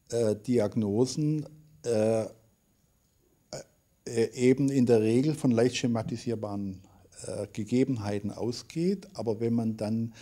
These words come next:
die Welt dauernd in Diagnosen beschreibt, besch-, sieht man natürlich den Teil, und das ist das, was du vorher auch gesagt hast, der eigentlich stereotyp sich wiederholt an Gewohnheitswirklichkeit, den holt man auch immer in den Vordergrund.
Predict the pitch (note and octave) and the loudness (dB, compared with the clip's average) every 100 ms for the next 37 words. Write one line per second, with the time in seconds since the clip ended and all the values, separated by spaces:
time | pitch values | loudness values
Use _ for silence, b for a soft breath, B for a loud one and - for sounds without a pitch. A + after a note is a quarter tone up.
0 | B - G#2+ G#2+ B2 C3+ B2 C3+ C3+ A#2+ | B -6 2 2 4 2 2 2 2 -2
1 | G#2+ A2 F2+ C3 G#3 G#3+ D#3 A2 - F#2+ | -2 -2 0 2 2 2 -2 -4 -8 -4
2 | G#2 E3 - - - A#2 - - - - | -2 -4 -6 -12 -10 -10 -14 -20 -20 -20
3 | _ - D3 D3+ D#3+ C3+ B2 C3 A#2+ B2+ | _ -2 0 2 0 -2 -2 -4 -4 -2
4 | B2+ B2+ C3+ G#2+ A2 G2+ A#2+ A#2+ A2 G#2 | -2 -2 -2 -2 -4 -6 -10 -8 -8 -6
5 | A#2 A#2 G#2 F#2+ G#2 C3+ B2+ A#2+ C3 B2+ | -6 -2 0 -2 -4 -10 -10 -6 -6 -6
6 | B B B B B _ B2 A#2 A#2+ A2+ | B B B B B _ 0 0 0 -6
7 | G#2 - A#2+ A#2+ A2+ A2+ C#3 D3 - A#2+ | -6 -6 -4 -2 -4 -6 -8 -6 -6 -6
8 | A#2+ A2+ G#2+ A#2+ E3+ D3 A2+ G#2 G#2+ G#2 | -4 -4 -4 -2 -2 -2 -6 -10 -10 -10
9 | G2+ - A2+ A2 A2+ - G#2+ G#2 A2 G#2+ | -12 -14 -18 -16 -18 -16 -14 -12 -12 -10
10 | A#2+ C#3 C3+ B2 A#2+ A#2+ A#2 - A#2 A#2 | -4 -4 -4 -6 -6 -8 -8 -8 -8 -8
11 | G#2+ G2+ G#3 B3 G#3 - G#2+ - - | -12 -12 -10 -8 -8 -8 -8 -8 -10